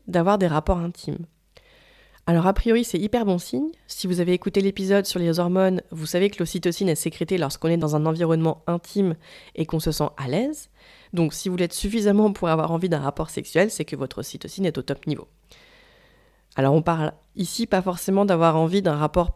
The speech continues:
pénétratif, hein, d'ailleurs. Euh, pour rappel, un rapport sexuel ne signifie pas forcément pénis dans vagin.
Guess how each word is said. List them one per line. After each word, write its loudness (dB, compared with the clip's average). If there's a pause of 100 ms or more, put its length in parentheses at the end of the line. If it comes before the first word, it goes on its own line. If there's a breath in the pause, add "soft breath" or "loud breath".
(140)
pénétratif, -4
hein, 0
d'ailleurs. 0 (100)
Euh, -6 (380)
pour -6
rappel, 0
un -2
rapport 0
sexuel -2
ne 0
signifie -4
pas -4
forcément -6
pénis -2
dans -4
vagin. -4